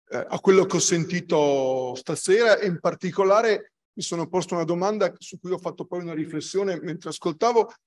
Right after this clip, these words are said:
e che è questa. Perché Paolo Scrivano non ha voluto dare l'esame di Roberto Gabetti quando era studente? E me lo sono chiesto perché Paolo n-, non era uno studente inconsapevole,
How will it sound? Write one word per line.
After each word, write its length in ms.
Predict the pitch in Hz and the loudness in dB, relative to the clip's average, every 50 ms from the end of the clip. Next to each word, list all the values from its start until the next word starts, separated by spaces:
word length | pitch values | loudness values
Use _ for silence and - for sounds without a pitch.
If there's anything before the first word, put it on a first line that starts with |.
| _ _ _ _ _ | _ _ _ _ _
e 160 | - 403 202 | -6 -4 -4
che 140 | - - 165 | -2 -2 -2
è 80 | 156 156 | -2 -2
questa. 500 | 160 156 151 147 147 - - 156 147 - - _ _ _ | 0 0 0 0 -2 -4 -2 -2 -2 -2 -4 _ _ _
Perché 400 | - 294 302 - - 208 175 143 | -4 -4 -4 0 0 0 0 2
Paolo 280 | - 160 151 156 165 170 | 2 0 0 0 0 -2
Scrivano 880 | - - - 190 185 165 185 196 214 240 247 247 240 240 - - _ _ _ _ _ | -4 -6 -8 -8 -4 0 0 2 2 0 0 -2 -4 -6 -6 -10 _ _ _ _ _
non 300 | 214 180 175 170 160 160 | -8 -8 -6 -6 -4 -4
ha 340 | 170 185 202 208 - - - - | -4 -4 -4 -6 -8 -12 -16 -10
voluto 440 | 175 147 156 160 175 202 - - 185 | -4 -2 -2 -2 -2 -4 -4 -4 -2
dare 300 | 160 160 151 165 170 170 | 0 0 0 2 0 0
l'esame 580 | 156 156 135 135 151 147 151 151 160 165 165 | -2 -4 -2 -2 -2 -2 -2 -2 -4 -6 -8
di 140 | 156 156 147 | -6 -4 -4
Roberto 400 | 151 156 147 156 156 151 - 156 | -4 -2 -4 -4 -6 -6 -6 -8
Gabetti 480 | 156 170 170 151 151 147 - - 180 147 | -6 -6 -6 -6 -6 -8 -8 -8 -10 -6
quando 260 | - 156 147 147 147 | -4 -4 -4 -2 -2
era 120 | 143 143 143 | -4 -4 -6
studente? 560 | - - 285 - 139 - - 143 147 _ _ _ _ - - _ _ _ _ _ | -8 -8 -6 -6 -6 -10 -14 -18 -20 _ _ _ _ -20 -20 _ _ _ _ _
E 400 | _ 233 214 208 208 214 214 202 214 - - - - 180 - _ | _ 2 2 2 2 0 -8 -8 -8 -8 -8 -8 -10 -10 -10 _
me 120 | - 214 247 | -6 -4 -2
lo 100 | 254 - | -2 0
sono 220 | - 294 330 311 | 0 2 0 2
chiesto 340 | - 269 285 262 - 262 - | 2 2 0 2 2 0 0
perché 480 | - 180 - - 208 202 208 - - - | -2 -4 -2 0 0 0 0 -2 -4 -2
Paolo 380 | 208 165 196 202 202 185 165 | 0 4 4 4 6 4 2
n-, 240 | - - 196 165 170 180 | 2 -2 -6 -8 -10 -10
non 180 | 190 170 175 214 | -8 -6 -2 -2
era 120 | 240 214 | -2 0
uno 140 | 190 175 151 | -2 -2 -4
studente 440 | - - 175 165 175 175 160 - 175 | -6 -6 -4 -4 -2 -2 -2 -2 -2
inconsapevole, 1120 | 170 160 170 165 160 151 143 - 165 147 - - 160 139 135 135 151 151 151 143 123 - | -2 -2 -4 -4 -4 -4 -4 -4 -6 -6 -6 -6 -6 -6 -6 -8 -8 -10 -10 -10 -12 -16